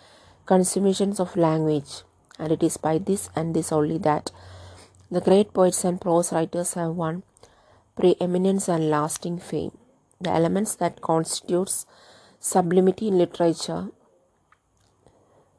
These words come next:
that is, sublimity consists in a certain distinction that consummates excellence in expression, and it is the ability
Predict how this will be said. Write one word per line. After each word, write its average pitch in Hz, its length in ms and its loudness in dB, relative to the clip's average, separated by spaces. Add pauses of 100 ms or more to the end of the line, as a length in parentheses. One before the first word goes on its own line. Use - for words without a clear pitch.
(160)
that 180 100 2
is, 190 120 2
sublimity 202 720 0
consists 170 560 -2
in 196 140 0
a 175 100 2
certain 175 440 -4
distinction 196 640 -2
that 143 360 2 (1300)
consummates 208 760 2 (100)
excellence 247 640 -2
in 208 120 2
expression, - 640 -4 (260)
and 156 140 -6
it 156 140 -6
is 160 180 -2
the - 180 -6
ability 220 680 0